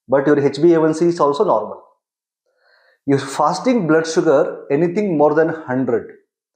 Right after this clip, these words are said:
that indicates you are having insulin resistance. Even though your H b A one C is normal, your fasting blood sugar is above hundred,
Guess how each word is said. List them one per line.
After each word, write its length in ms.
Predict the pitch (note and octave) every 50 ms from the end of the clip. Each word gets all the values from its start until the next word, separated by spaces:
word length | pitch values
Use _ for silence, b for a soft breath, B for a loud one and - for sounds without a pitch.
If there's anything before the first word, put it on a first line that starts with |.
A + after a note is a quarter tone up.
| _ _ _ _ _ _ _
that 260 | - C3+ C3 - -
indicates 680 | D3 D3 D#3 D#3+ D3+ - C3+ C3 C#3+ D3 - - - - - - _ _
you 160 | - B2 A#2+ C3+
are 120 | C#3+ D3
having 540 | C#3 B2 G#2+ A2+ B2 E3 G3+ G#3 G3+ - - -
insulin 460 | C3+ C#3 C#3 C#3 - C3+ C3+ C#3 B2+
resistance. 920 | G#2 - - G#2+ - - - - G#2 F#2 F2 - - - - - _ _ _ _ _ _ _ _ _ _ _
Even 320 | - A#2+ C3 D3 E3 E3 E3
though 140 | F#3 A3 A3+
your 120 | A3 F3
H 200 | D3 C3+ - -
b 100 | D#3+ E3
A 80 | D#3+ D3+
one 120 | D3+ D3
C 100 | - D#3+
is 160 | D3+ C#3+ -
normal, 520 | B2+ A2 G#2+ A2 A#2+ B2+ - F#3+ - _ _ _ _ _ _ _ _ _ _ _ _ _ -
your 160 | - B2+ A#2
fasting 460 | A#2 - - C#3 C3+ C3+ - F#3+ F3
blood 160 | D#3 D#3 D3+ D#3
sugar 200 | - D3+ D3+ C#3+
is 120 | C#3 -
above 320 | B2 A2+ A#2+ D#3+ F#3 F3+
hundred, 420 | D3 C3+ A#2+ A#2+ B2 B2 B2 B2